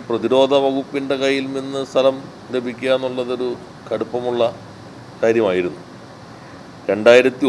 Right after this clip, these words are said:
ഒന്ന് മുതൽ യഥാർത്ഥത്തിൽ ബി ആർ ഡി സിക്ക് ശ്രമിച്ചുകൊണ്ടിരിക്കുന്നുണ്ട് അത് ലഭിക്കാൻ, പക്ഷെ അത് അനുവദിച്ചിട്ടുമില്ല. ഞാൻ എം പി ആയിരിക്കുമ്പോൾ തന്നെ അന്നത്തെ പ്രതിരോധ മന്ത്രി ശ്രീ എ കെ ആന്റണിയെ നേരിൽ കണ്ട് ഇക്കാര്യം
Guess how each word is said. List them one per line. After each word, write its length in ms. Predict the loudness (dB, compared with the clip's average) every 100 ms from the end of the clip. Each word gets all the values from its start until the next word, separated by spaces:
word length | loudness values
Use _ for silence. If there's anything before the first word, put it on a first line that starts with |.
| 2
ഒന്ന് 160 | 4 2
മുതൽ 180 | 2 2 -2 -14 -16 -8
യഥാർത്ഥത്തിൽ 520 | 0 2 2 -4 -4 -4 -8 -6
ബി 60 | 2 4
ആർ 40 | 4
ഡി 80 | -2
സിക്ക് 240 | -8 -6 -4
ശ്രമിച്ചുകൊണ്ടിരിക്കുന്നുണ്ട് 840 | -4 -4 0 2 2 2 0 0 -6 -10 -4
അത് 80 | -2
ലഭിക്കാൻ, 320 | -4 -4 -6 -6 -12 -20 -20 -20 -20 -20 -20 -20 -20 -20 -14
പക്ഷെ 160 | -4 2 4
അത് 100 | 2 0 -6 -18 -18 -20 -20 -4 -2
അനുവദിച്ചിട്ടുമില്ല. 680 | 0 0 0 -2 -2 -4 -8 -12 -20 -20 -20 -20 -20 -20 -20 -20 -20 -16 0
ഞാൻ 120 | 2 4
എം 60 | 2 4
പി 60 | 6
ആയിരിക്കുമ്പോൾ 400 | 6 4 0 0 0
തന്നെ 180 | 0 0
അന്നത്തെ 300 | 0 0 -2 -4
പ്രതിരോധ 340 | -4 0 0 0
മന്ത്രി 200 | -4 -6 -6
ശ്രീ 120 | -2 -2
എ 0 | 0
കെ 80 | 0
ആന്റണിയെ 320 | 0 -2 -4 -2
നേരിൽ 200 | -2 -2 -2
കണ്ട് 240 | -4 -4 -8 -8 -12
ഇക്കാര്യം 380 | -2 0 2 -2